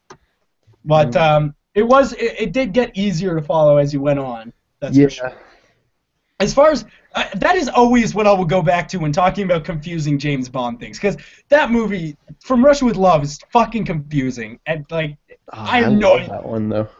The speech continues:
Speaker 1: I, I loved it too, but I still couldn't tell you what the fuck <laughs> happened in it. I know he fought a dude, he fought a dude on a train again in this movie.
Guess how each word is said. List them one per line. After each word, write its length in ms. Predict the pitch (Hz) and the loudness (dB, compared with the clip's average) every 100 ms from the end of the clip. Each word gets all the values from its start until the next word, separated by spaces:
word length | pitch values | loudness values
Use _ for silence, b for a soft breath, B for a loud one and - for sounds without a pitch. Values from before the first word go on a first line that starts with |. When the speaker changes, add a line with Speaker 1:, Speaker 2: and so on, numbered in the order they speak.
| - | -20
Speaker 1:
I, 60 | - - | -10 0
I 140 | 269 | 4
loved 260 | 285 311 311 | 4 4 0
it 140 | - | -2
too, 180 | 254 240 | 0 2
but 100 | 196 | 2
I 120 | 247 | 0
still 360 | 240 - 247 226 | -2 0 2 2
couldn't 280 | 202 180 | -2 -2
tell 160 | 147 196 | 2 2
you 100 | 143 | 2
what 100 | 147 | -4
the 140 | 147 _ | -8 _
fuck 240 | 214 165 - | -2 -2 -2
<laughs> 100 | 190 | -4
happened 380 | - - 254 170 | -2 0 0 2
in 240 | 202 - | -2 -2
it. 280 | 226 - - - b b - | -8 -10 -10 -12 b b -6
I 80 | 202 | 0
know 200 | 240 254 | 4 4
he 100 | 240 | 4
fought 260 | 262 254 | 4 2
a 40 | 240 | 2
dude, 420 | 233 240 240 - | 2 2 0 0
he 120 | 294 | -2
fought 200 | 294 427 | 2 2
a 60 | 277 | 4
dude 220 | 208 269 | 4 6
on 120 | 294 | 6
a 60 | 294 | 4
train 320 | - 302 330 | 4 2 2
again 300 | 339 392 440 | 0 0 2
in 120 | 277 | 2
this 220 | 208 170 175 | 2 0 -4
movie. 360 | 139 113 104 | -6 -6 -18